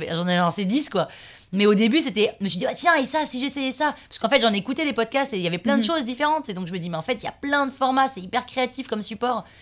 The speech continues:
Speaker 1: Et puis, bah, j'en ai fait plein de différents, et c'est génial, quoi. Alors, ça prend quand même beaucoup de temps et tout, hein, mais, euh,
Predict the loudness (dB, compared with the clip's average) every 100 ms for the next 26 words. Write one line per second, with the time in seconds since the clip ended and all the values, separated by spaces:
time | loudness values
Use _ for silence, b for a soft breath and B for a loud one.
0 | B B -2 -2 0 2 4 4 0 0
1 | 0 0 0 -2 -2 -2 0 4 4 4
2 | 4 0 -2 -4 -4 -4 -4 -6 -8 -6
3 | 0 2 2 0 -4 -6 -4 -2 0 -2
4 | -6 -6 0 2 2 -2 -2 -2 -2 -2
5 | -2